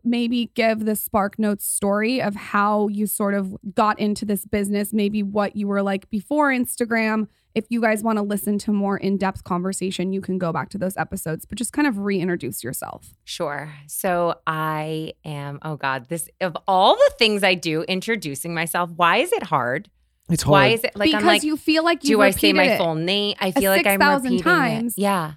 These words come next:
Speaker 1: But Gary Vee says you have to keep repeating your story.
Speaker 2: Yes,
Speaker 1: So, and I love
Speaker 2: it's
Speaker 1: hearing your
Speaker 2: true.
Speaker 1: story. So I'll sit back and just drink my coffee.
Speaker 2: <laughs> Thank you. I started in this space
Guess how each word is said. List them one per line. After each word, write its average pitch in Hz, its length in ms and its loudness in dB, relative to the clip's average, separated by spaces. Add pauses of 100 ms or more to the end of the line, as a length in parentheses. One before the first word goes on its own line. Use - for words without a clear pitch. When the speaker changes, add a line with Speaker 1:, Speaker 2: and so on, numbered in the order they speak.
(160)
Speaker 1:
But 247 180 -2
Gary 269 300 2
Vee 254 220 0
says 214 480 0 (340)
you 247 140 2
have 233 260 0
to 269 80 -4
keep - 240 -6
repeating 208 380 -2
your 196 100 -4
story. - 460 -2 (240)
Speaker 2:
Yes, 120 120 -14
Speaker 1:
So, 233 180 0 (140)
and 269 100 0
I 311 60 0
love 247 140 2
Speaker 2:
it's 202 80 -4
Speaker 1:
hearing 170 140 0
your 143 120 -2
Speaker 2:
true. - 40 -10
Speaker 1:
story. 156 280 -8
So 196 280 -8
I'll 240 140 -4
sit 254 220 -6
back 185 240 -2
and 208 160 -4
just 208 160 0
drink - 180 2
my - 100 -2
coffee. 330 360 -4 (520)
Speaker 2:
<laughs> 269 600 -8
Thank 170 320 -2
you. 139 260 -8 (140)
I 190 600 2
started 151 600 -2
in 151 160 -4
this 147 160 -4
space - 640 -8